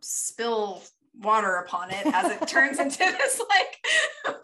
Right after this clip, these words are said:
Speaker 1: <laughs> watercolor of a schedule of some sort. That was a,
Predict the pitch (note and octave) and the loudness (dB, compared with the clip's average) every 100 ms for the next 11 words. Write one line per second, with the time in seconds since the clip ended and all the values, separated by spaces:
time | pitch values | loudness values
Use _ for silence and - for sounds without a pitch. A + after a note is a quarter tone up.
0 | E5+ D#5 A#3+ A#3+ C4+ C#4 C4+ C4+ A3+ G#3 | -4 -4 -2 2 4 4 2 0 -2 -2
1 | G3+ - G#3+ G#3+ - A3+ G#3 G#3+ F#3+ F#3+ | -4 -2 -4 -6 -4 -4 -4 -10 -12 -12
2 | G3 - A3 G#3+ G#3 G3 G3+ G#3 G#3+ | -12 -10 -10 -6 -4 -4 -4 -6 -8